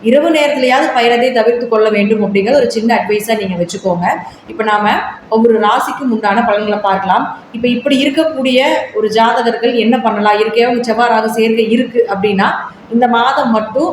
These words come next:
ஒரு சின்ன பரிகாரமா நீங்க எடுத்துக்கோங்க, அசைவத்தை நிறுத்திக்கோங்க. இந்த ஒரு மாதங்கள் மட்டும் செவ்வாய் வந்து உங்களுக்கு அடுத்த மாதம், அஹ், உங்களுக்கு மேஷத்துக்கு போயிடுவார். அப்ப இந்த மாசம் வரைக்கும் தான் ராகுவோட சேர்க்கையில நிக்குது. அப்ப இந்த மாதம் மட்டும்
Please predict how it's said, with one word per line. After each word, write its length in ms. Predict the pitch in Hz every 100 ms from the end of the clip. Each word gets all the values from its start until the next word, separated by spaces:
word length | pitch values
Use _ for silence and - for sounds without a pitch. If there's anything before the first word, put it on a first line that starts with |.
| -
ஒரு 120 | 208 202
சின்ன 200 | 247 269 254 214 - -
பரிகாரமா 420 | 233 254 240 247
நீங்க 200 | 226 196
எடுத்துக்கோங்க, 440 | - - 196 214 254 -
அசைவத்தை 420 | - 339 277 285
நிறுத்திக்கோங்க. 480 | 220 233 220 180 180
இந்த 120 | 202 202
ஒரு 100 | 190
மாதங்கள் 440 | 208 226 233 196
மட்டும் 300 | 190 294 339 - - -
செவ்வாய் 400 | 240 240 294 285
வந்து 180 | 285
உங்களுக்கு 320 | 247 220 254 359 - - - -
அடுத்த 260 | 233 - 320
மாதம், 320 | 262 285 302
அஹ், 180 | 247 220
உங்களுக்கு 320 | 214 208 202 196 190 190
மேஷத்துக்கு 460 | 220 262 277 214 190
போயிடுவார். 400 | 208 214 196 - -
அப்ப 140 | - 240
இந்த 180 | 240
மாசம் 400 | 233 254 294 294
வரைக்கும் 260 | 254 233 233
தான் 100 | 247
ராகுவோட 340 | 214 233 220 -
சேர்க்கையில 340 | 208 208 226 196
நிக்குது. 340 | 190 190 190 - - - -
அப்ப 160 | 226 269
இந்த 160 | 240 233 226
மாதம் 380 | 247 294 285 226
மட்டும் 480 | 208 - - 311